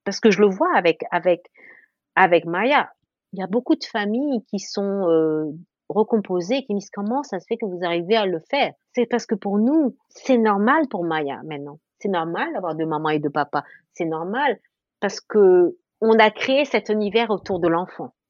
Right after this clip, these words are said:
Si vous créez pas l'univers divers autour de l'enfant, il va pas le trouver dans, dans, dans les conversations. Il va le trouver dans son environnement.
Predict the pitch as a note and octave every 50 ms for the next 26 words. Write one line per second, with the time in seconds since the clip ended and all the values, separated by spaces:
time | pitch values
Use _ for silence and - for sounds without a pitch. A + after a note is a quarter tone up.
0 | _ - - - - A#3 G#3 A#3 G#3+ - - C4+ C4 C4+ B3+ C4 - C4+ C#4 C4
1 | A#3+ A3 G#3+ A#3 B3+ B3+ B3 A#3+ A#3 A3+ G3+ G3 G3+ A3 A3+ A3+ - F3 F3 F#3+
2 | G#3 G3 G#3+ G#3+ G#3+ - - G#3 - - G3+ F3 F3 E3 E3 D3+ D#3 - - -
3 | E4 F4+ B3 - _ _ _ _ _ _ - - G3+ F#3+ G3+ G#3 G3+ - B3+ C#4
4 | C4+ A3 G3 - - - A3 G3+ F3+ G#3+ B3+ A#3+ G3 G3+ F#3 E3+ E3+ E3+ - _
5 | - F3 E3+ E3 F#3 F3 E3+ D#3+ D3 D#3+ E3 F3 F3+ F3+ F3 - D#3+ D#3 E3 D3+
6 | - F3 D#3 - - - C4 B3 - _ _ _ _ _ _ _ - G3+ G3 E3+
7 | G#3+ A3 G#3+ F#3+ - - A3 G3+ F#3 A3 A3+ G3+ D#3+ - - E3+ D#3 D3 - F#3
8 | E3+ D#3 D3+ D#3 F3+ A#3 A#3 D3+ -